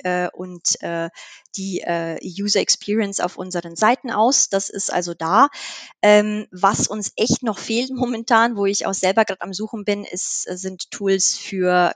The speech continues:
Campaigning, <laughs> für automatisierte, äh, Kampagnenaussteuerung, ähm, sei es auf den Marktplätzen, sei es aber auch bei, bei Google und Bing.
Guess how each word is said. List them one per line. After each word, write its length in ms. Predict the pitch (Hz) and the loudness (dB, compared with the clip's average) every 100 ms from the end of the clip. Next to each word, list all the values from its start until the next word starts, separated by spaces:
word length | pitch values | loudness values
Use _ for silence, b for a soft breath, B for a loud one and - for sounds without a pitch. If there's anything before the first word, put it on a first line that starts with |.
| - | -4
Campaigning, 580 | 196 - 185 214 277 349 | -6 0 0 0 -4 2
<laughs> 680 | - - - - - - - | 4 4 2 -6 -8 -8 2
für 140 | - | 4
automatisierte, 1000 | 185 233 196 185 196 208 202 190 185 - | 4 2 -2 -2 -2 -2 0 2 0 0
äh, 260 | 175 175 175 - | -4 -4 -6 -10
Kampagnenaussteuerung, 1120 | - - 262 254 233 - 214 226 226 226 240 B B B B B B | -6 0 0 0 0 0 0 0 0 -4 -12 B B B B B B
ähm, 640 | 208 208 202 196 196 190 185 | 4 6 6 4 0 -6 -4
sei 160 | 190 190 | 2 2
es 80 | |
auf 80 | 196 | 2
den 140 | - 185 | -4 -2
Marktplätzen, 500 | 170 - 202 - 190 | -2 0 -2 -2 -6
sei 120 | 170 | -4
es 100 | 196 | -2
aber 180 | 180 160 | -2 -2
auch 200 | 170 - | -4 -2
bei, 320 | 175 175 180 | 0 2 0
bei 120 | 175 | -4
Google 420 | 175 208 208 202 208 | -6 -6 0 -2 -2
und 400 | 180 170 - - | -8 -8 -10 -2
Bing. 240 | 226 277 | -2 -2